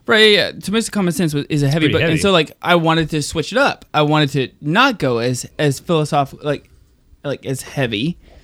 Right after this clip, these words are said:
Speaker 1: So that way it
Speaker 2: Okay.
Speaker 1: may, it may, like, bring other people in, or, you know, um,
Speaker 2: Yeah.
Speaker 1: give it a little change of pace. So I thought, like, Leisure, Basis of Culture, Restoration of Christian Culture, uh, the Friendship book, and I was like, "Okay," well, and Orthodoxy, and then as Providence would have it,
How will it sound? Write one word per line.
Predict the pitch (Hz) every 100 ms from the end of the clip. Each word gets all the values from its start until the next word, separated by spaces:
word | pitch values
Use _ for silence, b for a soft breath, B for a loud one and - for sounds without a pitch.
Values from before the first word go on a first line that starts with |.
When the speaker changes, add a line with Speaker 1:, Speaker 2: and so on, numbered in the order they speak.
| b
Speaker 1:
So | - 151
that |
way | 147 143
it | - -
Speaker 2:
Okay. | 98
Speaker 1:
may, | 151 135 -
it | 156
may, | 147 139
like, | 139 120
bring | 143 135 135
other | 123 120
people | 127 117 117
in, | 147 165 160
or, | 120
you | 117
know, | 123 127 143 _ _ _ - 123
um, | 120
Speaker 2:
Yeah. | 104 80 -
Speaker 1:
give | 160 175
it | 147
a | 156
little | 151 139
change | 165 139
of | 120
pace. | - 160 117 - - b b b
So | - 196
I |
thought, | 165 -
like, | 123 123
Leisure, | 139 143 135
Basis | 127 113 120
of | -
Culture, | 202 190 180 170 151
Restoration | 147 - 131 123
of |
Christian | - 120 -
Culture, | 175 170 165 156 147 _ 139
uh, |
the | 131 123
Friendship | 170 - 160
book, | 151 147 135 - b
and | 165
I | 175
was | 156
like, | -
"Okay," | 214 165
well, | 165
and | 180 185
Orthodoxy, | 151 151 135 110 113 110 -
and | 160 156
then | 151
as | 139 -
Providence | 127 127 123 120
would | 120
have | 226 254
it, | 233 -